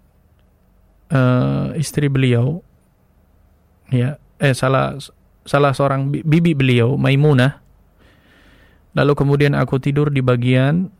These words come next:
ujung tikarnya, dan kemudian Rasulullah sallallahu alaihi wasallam dan istrinya di bagian tengahnya.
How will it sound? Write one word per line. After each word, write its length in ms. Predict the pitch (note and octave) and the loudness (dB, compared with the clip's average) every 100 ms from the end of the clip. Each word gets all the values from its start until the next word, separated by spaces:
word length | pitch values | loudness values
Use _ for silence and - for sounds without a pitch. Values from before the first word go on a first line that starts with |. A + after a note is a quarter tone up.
| _ _ | _ _
ujung 400 | - C3+ C3 B2+ | -4 0 2 0
tikarnya, 720 | C3+ - B2+ B2 B2+ C#3+ E3 D3 | -2 -2 0 2 2 0 0 -2
dan 160 | C3+ | -2
kemudian 480 | C3 C3 C3 C3 C3 | 0 0 0 0 0
Rasulullah 320 | B2+ B2+ B2 | -2 -2 -2
sallallahu 320 | B2 A#2+ A#2+ | -2 -2 -4
alaihi 80 | - | -2
wasallam 260 | B2+ D3 F3 G3 - _ _ _ - | -2 0 -2 -4 -8 _ _ _ -4
dan 160 | C#3 C#3 | -2 -2
istrinya 480 | C3 - C3+ C3+ | -4 -2 -2 0
di 80 | C3 | -2
bagian 460 | B2+ D3 B2+ B2 A#2+ | -4 -2 0 0 0
tengahnya. 580 | A#2+ A2+ A2+ A2+ A2 | 0 0 0 -2 -4